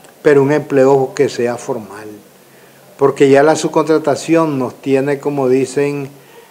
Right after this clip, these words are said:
eh, bastante destrozado el ambiente laboral, porque te violentan los derechos como prestaciones sociales, como seguridad social y todos los contenidos en el convenio colectivo.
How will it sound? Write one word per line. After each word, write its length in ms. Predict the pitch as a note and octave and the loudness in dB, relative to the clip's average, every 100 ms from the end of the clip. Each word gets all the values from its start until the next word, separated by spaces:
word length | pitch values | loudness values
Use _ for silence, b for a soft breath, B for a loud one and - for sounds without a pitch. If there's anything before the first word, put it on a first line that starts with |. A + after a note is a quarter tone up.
| B - | B -6
eh, 520 | A#2+ A#2+ A#2 A2+ A2 | -2 0 0 -2 -4
bastante 1300 | C3+ B2+ - C#3+ D3 C#3+ - D#3+ D#3 D3 C3 A#2+ G#2+ b b b - | -4 -4 -4 -2 0 -4 2 6 6 6 4 0 -4 b b b -2
destrozado 960 | C3+ C3+ C#3 C#3+ C3 - D3+ F3 E3 | 2 2 2 0 0 2 2 4 6
el 160 | D3+ C3+ | 4 2
ambiente 720 | B2 A#2+ C3+ D#3+ E3+ E3+ C#3+ | -2 -4 0 0 0 0 0
laboral, 640 | C3 B2 B2 C3+ E3 F3 E3+ B B B - | 2 0 -2 0 0 0 -2 B B B -2
porque 460 | C#3 C3+ D3 C#3 | 0 2 4 4
te 220 | C#3 C#3+ C#3 | 2 2 4
violentan 720 | C3+ B2 C3 E3+ F3 D3 C3 | 4 4 2 0 0 0 0
los 160 | B2+ | 0
derechos 580 | B2+ B2 D3 D3 D#3+ D#3+ - B B - | 0 2 2 2 0 0 -4 B B -12
como 240 | C3 C#3 | -2 -2
prestaciones 680 | C3 B2+ - B2+ C3+ B2+ A#2 | 0 -4 -2 -4 -2 -4 -6
sociales, 600 | A#2+ - C3 D3+ D#3 B2+ | -10 -4 -2 0 0 -2
como 260 | C3+ C3 A#2+ | -4 -6 -6
seguridad 540 | C3 B2 B2 B2 A#2+ | -2 -2 0 -2 -4
social 600 | B2 G#2+ C#3+ D#3+ D#3+ B2 B B B - | -12 -12 -4 0 0 -4 B B B -8
y 80 | C3+ | -8
todos 380 | - F3 F#3+ F#3+ | 2 4 6 6
los 140 | E3+ | 4
contenidos 760 | E3 D3 C#3+ C3 D3+ E3 C3+ | 0 -2 -2 0 0 2 2
en 100 | C3 | 0
el 140 | C3 B2 | -2 -4
convenio 440 | C#3+ A2+ A#2+ B2 | -8 -6 -6 -6
colectivo. 580 | C3+ B2+ G#2+ - A2+ | -4 -6 -8 -12 -12